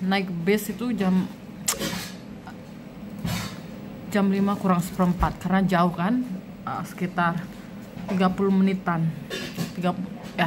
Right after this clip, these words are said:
tiga puluh menitan lah kurang lebih. Ya, so dia tuh cuma ini, cuma naruh tas, eh, tas sekolahnya, terus dia ganti tas, eh, renangnya, dia ganti, eh, pakai celana renangnya di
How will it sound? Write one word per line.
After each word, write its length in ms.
tiga 160
puluh 160
menitan 320
lah 80
kurang 240
lebih. 160
Ya, 120
so 240
dia 160
tuh 240
cuma 320
ini, 240
cuma 320
naruh 320
tas, 400
eh, 160
tas 160
sekolahnya, 640
terus 160
dia 160
ganti 320
tas, 400
eh, 360
renangnya, 640
dia 240
ganti, 480
eh, 320
pakai 480
celana 400
renangnya 400
di 320